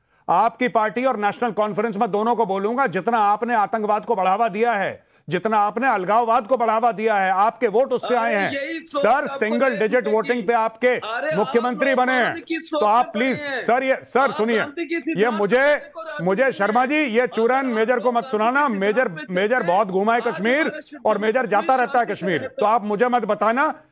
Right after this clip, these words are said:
Speaker 1: आपकी पार्टी जिन जिन कांडों में मुलव्विस है ना,
Speaker 2: आप राजनीति
Speaker 1: आप
Speaker 2: के
Speaker 1: बोलिए तो
Speaker 2: सिद्धांत
Speaker 1: बता
Speaker 2: पे
Speaker 1: दूं
Speaker 2: चलते हैं,
Speaker 1: पांच बजे की
Speaker 2: जम्मू
Speaker 1: शो में
Speaker 2: कश्मीर
Speaker 1: आज
Speaker 2: शांत रहता
Speaker 1: आप
Speaker 2: है।
Speaker 1: लोगों ने क्या क्या करा है।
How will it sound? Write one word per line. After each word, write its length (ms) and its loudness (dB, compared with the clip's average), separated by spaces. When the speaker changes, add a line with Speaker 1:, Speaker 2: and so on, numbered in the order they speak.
Speaker 1:
आपकी 380 2
पार्टी 400 0
जिन 260 -2
जिन 180 0
कांडों 460 0
में 80 0
मुलव्विस 460 0
है 100 2
ना, 80 2
Speaker 2:
आप 140 0
राजनीति 300 -8
Speaker 1:
आप 120 4
Speaker 2:
के 120 -4
Speaker 1:
बोलिए 180 0
तो 60 2
Speaker 2:
सिद्धांत 240 -2
Speaker 1:
बता 120 4
Speaker 2:
पे 60 -2
Speaker 1:
दूं 80 0
Speaker 2:
चलते 100 0
हैं, 100 2
Speaker 1:
पांच 80 -2
बजे 160 -2
की 100 -2
Speaker 2:
जम्मू 120 0
Speaker 1:
शो 40 2
में 120 0
Speaker 2:
कश्मीर 100 4
Speaker 1:
आज 80 -4
Speaker 2:
शांत 280 -6
रहता 180 0
Speaker 1:
आप 120 4
Speaker 2:
है। 60 -6
Speaker 1:
लोगों 200 2
ने 100 0
क्या 200 2
क्या 140 2
करा 220 2
है। 320 -4